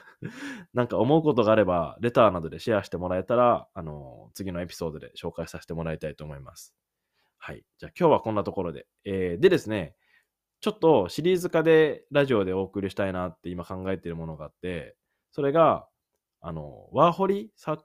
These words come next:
最近やっと国境も開いてきて、で、海外に自由に行けるタイミングが訪れようとしてる時に、あの、もう早速ね、ワーホリでオーストラリア行けますとか、ニュージーランド行きますっていう人が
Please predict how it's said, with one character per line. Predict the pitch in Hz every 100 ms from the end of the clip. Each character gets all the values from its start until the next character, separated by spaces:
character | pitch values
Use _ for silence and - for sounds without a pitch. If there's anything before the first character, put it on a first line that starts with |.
| -
最 | 170 165
近 | 175
や | 160
っ | 156
と | - 160 - -
国 | 147
境 | - 156
も | 156
開 | 156 156
い |
て | 110
き | -
て、 | 101 101 85 - _ _ -
で、 |
海 | 139 160 131
外 | 101
に | 90 82
自 | 90
由 | 127
に | 113 90
行 |
け | 104
る | 120 117 113 110 90 - _ -
タ | 127
イ |
ミ | 123
ン | 113
グ | 110
が | 104 98 -
訪 | 110 120 107
れ | 107
よ | 107
う | 87
と | 82
し |
て | -
る | 76
時 | - -
に、 | 104 95 - _ _ _ _ _ _ _ _
あ | -
の、 | 78 69 - -
も | 131
う |
早 | -
速 | 131 147 151
ね、 | 147 139
ワ | 127
ー | 131
ホ | 139
リ |
で | 131 127
オ | 98
ー | 123
ス |
ト | -
ラ | 135
リ | 110
ア |
行 | 95
け | 90
ま | 90 87
す |
と | -
か、 | -
ニ | 98
ュ |
ー | 95
ジ |
ー | 101
ラ |
ン | 98
ド | 80
行 |
き | -
ま | 85 82
す | -
っ |
て | -
い | 82
う |
人 | - 82
が | 69 55